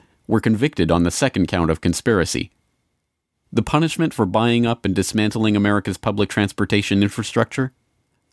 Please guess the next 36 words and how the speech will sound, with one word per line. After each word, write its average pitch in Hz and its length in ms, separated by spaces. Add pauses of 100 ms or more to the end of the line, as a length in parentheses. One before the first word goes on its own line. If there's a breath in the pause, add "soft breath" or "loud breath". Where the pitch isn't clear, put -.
(120)
A 107 60
five 110 340
thousand 95 380
dollar 82 300
fine. 82 480 (1160)
H 139 220
C 123 180
Grossman, 101 560 (420)
who 131 120
had 127 120
been 139 140
the 135 80
director 113 420
of 87 120
Pacific 101 420
City 117 260
Lines 80 380
when 104 140
it 117 100
oversaw 101 440
the 90 100
scrapping 98 500
of 80 140
Los 90 240
Angeles's 90 580
hundred 104 340
million 98 420
dollar 85 300
Pacific 87 480
Electric 87 400
system, 80 440 (440)
was 117 160
fined 113 320
exactly 92 480
one 82 380
dollar. 76 420